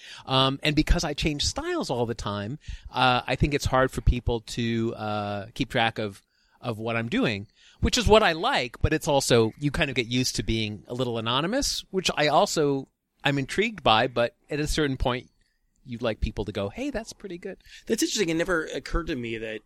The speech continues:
Speaker 2: that that book, in a way, was kind of a, your, your, like, your mission statement. It was kind of a distillation of what you've been working on in a way of defining yourself to the comics buying public.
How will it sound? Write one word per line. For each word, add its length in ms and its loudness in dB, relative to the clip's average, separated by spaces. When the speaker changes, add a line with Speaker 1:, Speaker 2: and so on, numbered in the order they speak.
Speaker 2:
that 220 -6
that 240 -4
book, 180 -8
in 160 -12
a 80 -12
way, 260 -6
was 200 -8
kind 200 -12
of 120 -12
a, 220 -14
your, 260 -14
your, 200 -14
like, 160 -12
your 120 -12
mission 300 -12
statement. 500 -16
It 40 -14
was 100 -16
kind 160 -10
of 80 -10
a 60 -12
distillation 580 -10
of 140 -16
what 100 -14
you've 160 -18
been 140 -20
working 280 -16
on 220 -20
in 80 -20
a 60 -12
way 200 -14
of 160 -16
defining 480 -2
yourself 440 -12
to 260 -16
the 80 -16
comics 400 -16
buying 280 -16
public. 360 -10